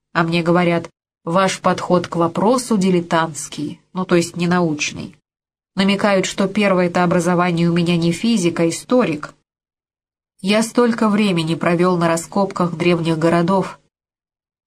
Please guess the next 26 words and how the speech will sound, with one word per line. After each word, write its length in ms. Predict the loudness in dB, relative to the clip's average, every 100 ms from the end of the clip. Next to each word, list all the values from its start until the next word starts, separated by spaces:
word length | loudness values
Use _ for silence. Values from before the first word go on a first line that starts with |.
| _
Но 100 | 0
дело 240 | 2 2 0
в 100 | 0
том, 260 | 0 0
что 260 | -2 -2 2
руины 320 | 2 2 0
Херсонеса 840 | 0 -2 -2 -2 0 0 0 -2
дают 440 | 0 2 2 -2 -2
пищи 360 | -2 0 -2
для 180 | 0 0
ума 240 | 0 0 0
не 160 | 0
меньше, 400 | -2 -2 -2 -2
чем 260 | -4 -4 -4
компьютерные 680 | -4 -2 -2 0 0 0 -2
построения. 880 | -4 -4 -2 0 0 -2 -4 -14 -18 _ _ _ _
И 140 | -2
главный 500 | 2 2 2 0 0
философский 680 | -2 -2 -2 -2 -4 -4 -2
вопрос 500 | 0 0 0 -2 -2
в 80 | -2
этой 260 | -4 -2 -2
пище 520 | 0 -2 -2 -4 -6
все 260 | -6 -6 -4
тот 300 | -2 -2 -4
же. 200 | -8